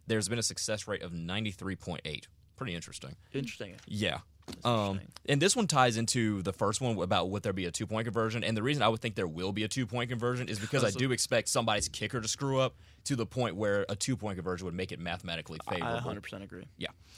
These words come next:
Speaker 1: Will either team score in the first five minutes? Both are.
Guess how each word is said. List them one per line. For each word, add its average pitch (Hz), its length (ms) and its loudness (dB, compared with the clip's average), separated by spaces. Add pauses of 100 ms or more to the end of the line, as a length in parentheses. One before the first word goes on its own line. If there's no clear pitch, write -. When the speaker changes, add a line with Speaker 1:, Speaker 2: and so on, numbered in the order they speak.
(680)
Speaker 1:
Will 131 200 4
either 151 280 6
team 139 240 2
score 117 260 6
in 104 60 6
the 98 80 -2
first 113 240 2
five 90 240 6
minutes? - 340 -6 (340)
Both 147 380 6
are. 117 160 8